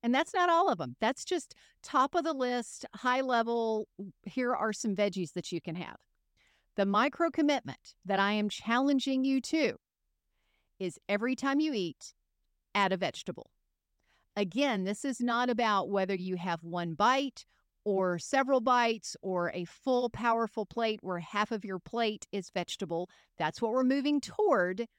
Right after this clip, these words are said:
But a micro commitment is not about all or none. A micro commitment is not about doing the whole habit. It's about one step, a micro move. Maybe I should call it a micro move instead of a micro commitment, but it's,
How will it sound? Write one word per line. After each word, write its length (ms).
But 180
a 60
micro 360
commitment 500
is 160
not 260
about 360
all 480
or 260
none. 320
A 60
micro 320
commitment 460
is 100
not 220
about 400
doing 380
the 180
whole 560
habit. 520
It's 240
about 420
one 600
step, 680
a 160
micro 800
move. 720
Maybe 180
I 60
should 200
call 200
it 80
a 40
micro 400
move 320
instead 260
of 80
a 60
micro 320
commitment, 480
but 120
it's, 200